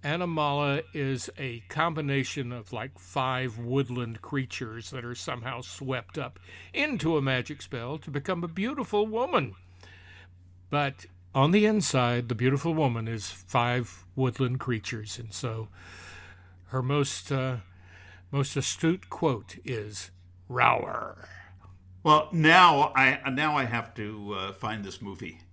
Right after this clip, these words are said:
Speaker 2: and watch it because that's just such a thrilling explanation.
Speaker 1: Well, of
Speaker 2: I
Speaker 1: course it is.
Speaker 2: Maybe I can download it for the, the plane ride tomorrow.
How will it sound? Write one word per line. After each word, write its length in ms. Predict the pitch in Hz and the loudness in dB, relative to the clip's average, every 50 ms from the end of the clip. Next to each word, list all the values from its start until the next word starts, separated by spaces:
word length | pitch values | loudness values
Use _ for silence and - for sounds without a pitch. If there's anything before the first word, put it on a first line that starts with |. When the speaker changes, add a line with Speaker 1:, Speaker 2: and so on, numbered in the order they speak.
| - - | -12 -10
Speaker 2:
and 160 | 117 117 107 | -8 -8 -4
watch 260 | 98 104 107 - - | -4 -4 -4 -6 -8
it 220 | 98 92 - - | -12 -14 -12 -12
because 300 | - 120 101 120 123 123 | -12 -6 -4 -2 -2 0
that's 260 | - 143 135 123 - - | -2 -2 -2 -2 -2 -2
just 260 | 180 156 - - - | -2 -2 -2 -4 -4
such 240 | - 151 143 143 143 | -2 -2 -2 -2 -4
a 60 | 120 | -6
thrilling 560 | - - - 151 147 143 139 131 127 123 123 - - - - - - - - - - - | -6 -6 -4 -4 -2 -2 -2 -2 -4 -6 -10 -14 -20 -20 -20 -20 -20 -20 -20 -20 -6 -2
explanation. 800 | 131 127 123 - - - 127 113 110 110 110 107 - - - - - - - - - - - - - - - | -2 -2 -2 -2 -4 -6 -4 -2 -2 -2 -4 -4 -6 -8 -10 -12 -16 -20 -20 -20 -20 -20 -20 -20 -20 -20 -6
Speaker 1:
Well, 180 | - 202 208 214 | 0 2 2 4
of 80 | 202 135 | 4 2
Speaker 2:
I 40 | |
Speaker 1:
course 400 | 160 - - 147 135 127 - - | 0 0 2 2 2 2 0 -2
it 80 | 147 113 | -4 -4
is. 320 | 117 107 104 95 - - - - | -4 -6 -8 -8 -10 -10 -4 2
Speaker 2:
Maybe 360 | 143 165 - - 320 330 330 | 6 6 6 6 6 8 8
I 120 | 277 254 | 8 8
can 240 | - - 196 156 143 | 8 8 6 6 6
download 560 | - 147 143 170 214 226 185 151 139 131 113 | 6 8 8 8 8 6 4 4 4 4 4
it 220 | 127 - - - - | 4 2 2 -2 -6
for 200 | - - 143 139 | 0 2 4 4
the, 300 | 127 127 131 127 123 127 | 4 4 4 4 4 2
the 160 | 123 123 131 | 2 2 -2
plane 340 | 127 - - 170 220 247 220 | -2 0 0 0 0 0 0
ride 300 | 185 117 107 98 92 92 | 0 0 0 -2 -4 -8
tomorrow. 440 | - - 104 101 98 92 87 87 90 | -10 -10 -8 -6 -4 -4 -4 -6 -8